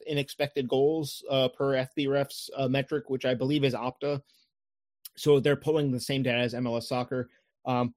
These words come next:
so tied for eleventh in M L S after this game. It's not like,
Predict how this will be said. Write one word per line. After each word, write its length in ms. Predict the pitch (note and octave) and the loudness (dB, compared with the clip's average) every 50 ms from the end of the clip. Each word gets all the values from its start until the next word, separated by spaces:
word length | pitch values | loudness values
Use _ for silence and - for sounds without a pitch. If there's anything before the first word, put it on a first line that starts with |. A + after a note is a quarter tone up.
| _ _ _ | _ _ _
so 240 | - - F3+ F3 E3 | -2 0 0 0 0
tied 340 | - - A#3 B3 B3+ B3+ | -2 -2 0 0 0 0
for 140 | B3+ G#3 F#3 | 0 0 0
eleventh 500 | E3+ D3 C#3 C#3 D3+ D3 E3 D3 - - | 0 2 4 2 2 2 0 -2 -4 -4
in 220 | - D#3 D3+ C#3 B2+ | -2 -2 0 0 0
M 160 | B2+ C3+ C3+ | 0 0 0
L 160 | C3 B2+ B2+ | 2 2 4
S 320 | C3+ C3+ C3 - - - - | 2 2 2 0 -6 -6 -6
after 260 | D3 C3+ - - C#3 | -6 -6 -4 -2 -2
this 180 | C3 B2+ B2 - | 0 0 -2 -2
game. 180 | - C3+ C3 | -2 -2 -2
It's 220 | C3+ C#3 - - F3+ | -2 -4 -4 -6 -4
not 220 | G3 G3+ G#3 D#3 | -4 -2 -2 0
like, 420 | E3 F#3+ F3 E3 C#3 - - - | 2 4 4 4 2 -2 -10 -20